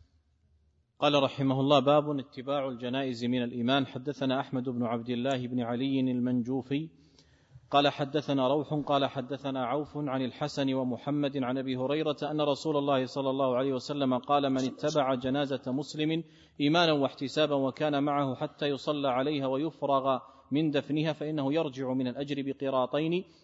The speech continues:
كل قيراط مثل أحد، ومن صلى عليها ثم رجع قبل أن،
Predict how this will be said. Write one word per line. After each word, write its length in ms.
كل 320
قيراط 500
مثل 500
أحد، 280
ومن 320
صلى 300
عليها 400
ثم 260
رجع 400
قبل 320
أن، 320